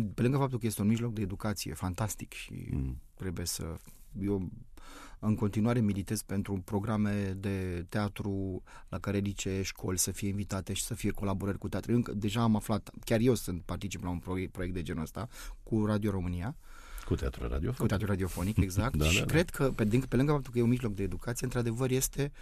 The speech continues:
Speaker 1: poate fi folosit și ca terapie, într-adevăr.
Speaker 2: Mm.
Speaker 1: În, gândește-te până la urmă că spectatorul vine în sală să vadă o poveste, da? La un moment dat descoperă un personaj care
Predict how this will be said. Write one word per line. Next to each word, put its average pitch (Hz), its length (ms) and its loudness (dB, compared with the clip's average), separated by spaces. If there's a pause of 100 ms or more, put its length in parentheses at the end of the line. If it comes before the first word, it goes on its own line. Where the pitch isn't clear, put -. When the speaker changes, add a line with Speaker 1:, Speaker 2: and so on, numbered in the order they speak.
(300)
Speaker 1:
poate 156 300 0
fi - 120 -4
folosit 117 320 -2
și - 100 -4
ca 107 140 -4
terapie, 98 500 -4
într-adevăr. 92 580 -4
Speaker 2:
Mm. 64 140 2 (480)
Speaker 1:
În, 151 200 6
gândește-te 196 460 6
până 180 160 -2
la 180 60 0
urmă 190 140 0
că 147 240 -2
spectatorul 131 540 0
vine 160 140 -2
în 151 60 0
sală 117 260 -2
să 117 120 -4
vadă 117 200 -2
o 123 60 0
poveste, 107 440 -6
da? 101 120 -2
La 139 100 -2 (400)
un 135 60 4
moment 147 100 4
dat 175 140 2
descoperă 160 480 0
un 143 100 4
personaj 104 760 -2
care 123 380 0